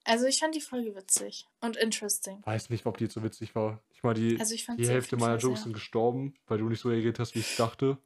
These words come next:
Speaker 2: Ja, also manchmal sitze ich auch einfach da und denk so, „Warum, warum rede ich überhaupt noch mit dir?“
Speaker 1: Ja.
Speaker 2: Und dann fällt mir einfach auf, „Jo, scheiße, wir haben nur so einen Podcast
Speaker 1: Irgendwer muss
Speaker 2: zusammen.“
Speaker 1: den Podcast
Speaker 2: Irgendwer
Speaker 1: ja
Speaker 2: muss einen
Speaker 1: rennen.
Speaker 2: Podcast machen, ja, das ist immer so belastend.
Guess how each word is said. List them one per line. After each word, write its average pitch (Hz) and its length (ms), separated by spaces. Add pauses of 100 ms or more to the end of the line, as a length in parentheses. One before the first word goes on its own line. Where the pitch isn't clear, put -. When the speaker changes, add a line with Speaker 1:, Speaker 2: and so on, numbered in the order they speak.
(240)
Speaker 2:
Ja, 104 300
also 120 280
manchmal 117 640
sitze 131 200
ich 127 60
auch 127 40
einfach 123 160
da 107 80
und 113 180
denk 113 140
so, 110 300 (140)
„Warum, 139 300
warum 120 200
rede 117 100
ich - 60
überhaupt 98 220
noch 101 120
mit 101 160
dir?“ 101 240 (200)
Speaker 1:
Ja. 254 360
Speaker 2:
Und 123 140
dann 139 180
fällt 143 160
mir 127 80
einfach 120 140
auf, 117 280 (240)
„Jo, 110 200
scheiße, 113 440 (260)
wir 120 80
haben 113 100
nur 113 120
so 107 120
einen 104 40
Podcast 277 200
Speaker 1:
Irgendwer 254 240
muss 247 120
Speaker 2:
zusammen.“ 220 120
Speaker 1:
den 220 120
Podcast 214 540
Speaker 2:
Irgendwer 143 300
Speaker 1:
ja 131 60
Speaker 2:
muss 123 180
einen 110 80
Speaker 1:
rennen. 107 120
Speaker 2:
Podcast 104 300
machen, 101 240
ja, 101 160
das 104 140
ist - 80
immer 113 100
so 101 100
belastend. 104 560